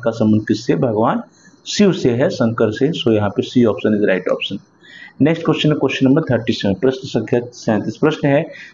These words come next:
चक्रभेदन is related to, चक्रभेदन किससे संबंधित है? ऑप्शन आर ध्यान योग, भक्ति योग, हठ योग या कर्म योग। तो चक्रभेदन किससे संबंधित है? चक्रभेदन संबंधित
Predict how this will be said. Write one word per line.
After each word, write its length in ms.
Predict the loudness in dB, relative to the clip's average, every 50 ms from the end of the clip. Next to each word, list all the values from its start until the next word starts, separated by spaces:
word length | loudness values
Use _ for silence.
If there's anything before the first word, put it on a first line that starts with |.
| _ _ -4
चक्रभेदन 680 | -2 0 0 2 2 0 2 2 2 2 2 0 0 0
is 220 | 0 0 2 2
related 380 | 2 2 4 2 2 2 0 0 0 0
to, 120 | 0 0 0
चक्रभेदन 540 | -2 -2 0 0 0 0 0 0 0 0
किससे 360 | -2 -2 -2 -2 -2 0 0 -2
संबंधित 500 | 0 0 0 2 2 2 2 2 2 2
है? 60 | 0
ऑप्शन 420 | 0 0 0 -2 -2 0 0 0
आर 120 | 0 -2 -2 -6 -12 -20 -20 -20 -20 -20 _ _ 0
ध्यान 340 | 2 2 4 2 2 2
योग, 340 | 2 2 2 2 0 -4 -8 -6 -2
भक्ति 360 | -2 -2 -2 0 2 4 6
योग, 220 | 6 6 4 2 -2 -2
हठ 280 | -2 -2 -2 -2 2 2
योग 220 | 4 4 4 2
या 80 | 0 0 -2 -6 -14 -20 -20 _ _ _ 2
कर्म 280 | 4 4 4 2 0
योग। 300 | 0 -2 -2 -4 -4 -6
तो 60 | -6 -4
चक्रभेदन 600 | -2 -2 -2 0 2 2 4 4 4 2 2 0
किससे 260 | 0 0 -2 -2 -2
संबंधित 460 | 0 2 4 4 4 4 2 2 2
है? 180 | 2 0 0 -2 -8 -16 -20 -20 -20 -20 _ _ -4
चक्रभेदन 480 | -2 -2 0 2 2 4 4 4 2
संबंधित 460 | 2 2 2 2 4 4 4 2 2